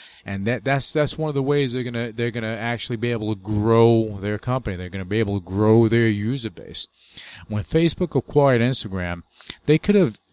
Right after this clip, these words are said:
figured out how to integrate it into Facebook, but then that would have defeated the purpose of having, uh, a s-,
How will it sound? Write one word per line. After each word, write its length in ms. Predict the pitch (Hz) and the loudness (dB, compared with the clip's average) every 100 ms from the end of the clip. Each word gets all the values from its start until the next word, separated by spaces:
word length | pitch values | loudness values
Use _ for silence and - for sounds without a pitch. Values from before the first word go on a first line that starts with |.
| _ _ _ 117 | _ _ _ -14
figured 460 | 104 160 156 135 | -6 0 2 2
out 280 | 127 156 135 | 2 2 2
how 140 | 101 | 2
to 100 | 117 | 0
integrate 640 | 107 135 - 117 117 120 - - | 2 0 0 2 4 4 0 -6
it 180 | 131 | -6
into 260 | - 110 110 | -4 -8 -8
Facebook, 680 | - - 113 113 - - - _ - - _ | -8 -2 0 0 -4 -10 -12 _ -20 -20 _
but 240 | 113 113 113 | 0 0 0
then 380 | 131 127 123 | 0 0 0
that 180 | 123 143 | 0 2
would 100 | 147 | 4
have 320 | 143 135 135 120 _ - | 4 4 2 -2 _ -2
defeated 500 | - - 165 143 - | -2 2 4 2 0
the 100 | - | -2
purpose 440 | - 147 143 127 | 2 4 2 -2
of 80 | 120 | -2
having, 560 | 92 131 120 127 127 | -2 -4 -2 -4 -4
uh, 600 | 123 117 113 110 107 107 | -4 -2 0 0 0 0
a 20 | 107 | 0
s-, 220 | 95 | -2